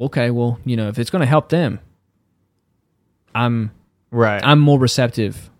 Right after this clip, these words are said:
Speaker 1: uh,
Speaker 2: Yeah.
Speaker 1: of learning more about it." That's, that's interesting to me.
Speaker 2: It, it's interesting.
Speaker 1: You know what I mean?
Speaker 2: Yeah, yeah. Sol-, soldiers, yeah, it, it's an interesting topic in general.
Speaker 1: 'Cause we know they're not pussies.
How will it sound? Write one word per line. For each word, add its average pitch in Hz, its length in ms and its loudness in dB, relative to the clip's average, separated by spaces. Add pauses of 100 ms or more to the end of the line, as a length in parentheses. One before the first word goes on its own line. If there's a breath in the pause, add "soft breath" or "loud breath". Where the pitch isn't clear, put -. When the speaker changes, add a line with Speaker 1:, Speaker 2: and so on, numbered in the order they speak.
(140)
Speaker 1:
uh, 120 80 -2
Speaker 2:
Yeah. 107 280 0
Speaker 1:
of 113 120 -2
learning 113 260 0
more 107 160 -2
about 104 220 -6
it." - 20 -6
That's, 151 220 0
that's 175 280 0
interesting 139 500 -4
to 104 100 -12
me. 90 260 -14 (100)
Speaker 2:
It, 156 260 2
it's 170 240 2
interesting. 160 360 0
Speaker 1:
You 139 60 4
know 143 60 6
what 139 80 4
I - 20 4
mean? 147 300 0
Speaker 2:
Yeah, 127 440 0
yeah. 110 280 -2
Sol-, 156 420 0
soldiers, 156 680 -2
yeah, 156 200 4
it, 175 240 4
it's 185 180 0
an 185 100 0
interesting 180 400 -4
topic 135 380 0
in 117 120 -2
general. 143 200 4
Speaker 1:
'Cause 135 100 4
we 160 100 6
know 170 160 8
they're 156 120 6
not 117 180 0
pussies. - 480 -6